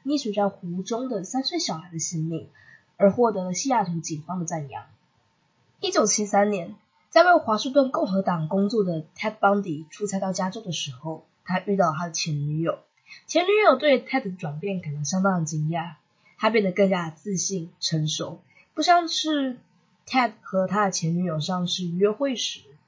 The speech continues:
那样的漫无目的。之后他们又见面了几次。和 Ted 稳定交往的女友 Elizabeth 知道，Ted 出差的期间，Ted Bundy 和他过去的女友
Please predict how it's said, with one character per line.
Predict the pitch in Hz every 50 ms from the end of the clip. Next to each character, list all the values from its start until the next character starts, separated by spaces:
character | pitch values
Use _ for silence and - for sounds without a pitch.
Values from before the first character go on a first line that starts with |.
| _
那 | - 190
样 | 180 165 156 151
的 | - 110 - -
漫 | 147 170 185 170 156 147
无 | 147
目 | 156 170 185 170 - _
的。 | - 156 - - _ _ _ _ _ _ _ _ _ _ -
之 | - 311 320
后 | 349 349
他 | 320 359 359
们 | 359 359
又 | 349 339
见 | - 339 330
面 | 320 277
了 | 220 196
几 | 185 - -
次。 | - - - - - - - - _ _ _ _ _ _ _ _ _ _ _ _ _ _ _ _ _ _ _ _ _ _ _
和 | - 262 285
Ted | 277 - 302 311 294 - 220
稳 | 214 202 190 196
定 | 262 285 277 254 240
交 | - 269 269 294
往 | 269 226
的 | 190 175
女 | 160 156 151 156 160
友 | 160 156 -
Elizabeth | - 185 180 196 220 226 240 262 - 269 165 165 - _ _ _ _
知 | - 190 190 185
道， | 185 143 110 - - _ _ _ _ _ _
Ted | - - 359 349 220
出 | - - 320 320 320
差 | - 359 359
的 | 320
期 | 214 - - 185 185 170
间， | 165 180 185 170 180 226 - - _ _ _ _ _ _ _ _ _ _ _ _ _ _ _ _ _ _ _ _
Ted | - 214 247 247 247 -
Bundy | - 254 269 285 277 277 220 - 175 156
和 | - - 190
他 | 170 180 190 190
过 | 196 - 220 208 190
去 | - 208
的 | 190 170
女 | 151 147 147 151 160
友 | 180 180 - -